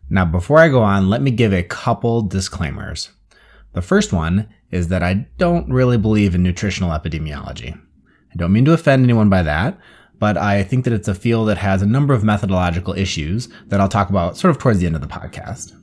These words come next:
The second one is that I eat eggs. Usually I have two eggs for breakfast, and that puts me into the higher end of egg consumption in this paper,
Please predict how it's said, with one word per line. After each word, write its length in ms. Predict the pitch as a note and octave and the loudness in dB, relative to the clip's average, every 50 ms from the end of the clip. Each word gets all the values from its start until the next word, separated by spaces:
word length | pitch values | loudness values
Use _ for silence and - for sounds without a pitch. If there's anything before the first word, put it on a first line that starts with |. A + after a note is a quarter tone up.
| _ _ _ _ _ _ _ | _ _ _ _ _ _ _
The 100 | - A2 | -6 -2
second 360 | - - F#3 G#3 - G#2+ F2+ | 0 0 0 0 2 0 0
one 280 | F2 F2 F2+ F#2 F#2 - _ _ | 2 2 0 0 -2 -4 _ _
is 120 | - G2+ G2+ | -4 -2 0
that 120 | A2+ A2+ | 2 2
I 100 | A2+ A2+ | 2 2
eat 160 | A2 G2 - - | 2 0 0 -4
eggs. 460 | C#2+ C2+ A#1 B1+ C#2+ - - - _ _ _ _ - - _ _ _ | -6 -6 -6 -8 -10 -14 -14 -16 _ _ _ _ -20 -20 _ _ _
Usually 380 | - - - A2+ A#2+ B2 C3 D3 | -8 -2 0 2 2 4 4 4
I 60 | C3 | 4
have 220 | A#2 A#2+ G#2+ F#2 - | 4 4 2 0 -2
two 140 | - A2 | 0 0
eggs 160 | G#2 G#2 F#2+ - | 0 0 0 -2
for 80 | A2 | -2
breakfast, 520 | F#2 A2 A#2 - - - A3 - - - - - - _ _ | 0 0 0 0 -2 -6 -8 -8 -10 -14 -20 -20 -20 _ _
and 120 | - G2+ A2 C3+ | -2 0 2 2
that 160 | C#3+ C#3 - | 0 0 -2
puts 180 | D3+ C#3 - | -2 -2 0
me 100 | C#3+ C3+ | 0 2
into 200 | C3 B2+ A2+ A2+ | 2 2 2 2
the 160 | G2 G#2+ G#2 F#2+ | 2 2 2 0
higher 420 | F2+ - - - G#3 E3 A#2+ G#2 | -2 -4 -6 -2 0 0 2 2
end 240 | F2 G2 F#2+ F#2 F2+ | 2 2 2 2 2
of 80 | E2+ - - | 0 -2 -2
egg 200 | F2 F2 E2+ - | -4 -4 -4 -4
consumption 480 | - F2+ E2+ - F2 F2 F2 - F#2+ | -4 -4 -2 -2 -2 -4 -2 -2 -2
in 120 | F2 E2 E2+ | 0 0 0
this 120 | E2 - | -2 -2
paper, 460 | - - C3 A#2+ - D#2 D#2 E2 F2+ | -2 0 0 0 0 -2 -4 -6 -6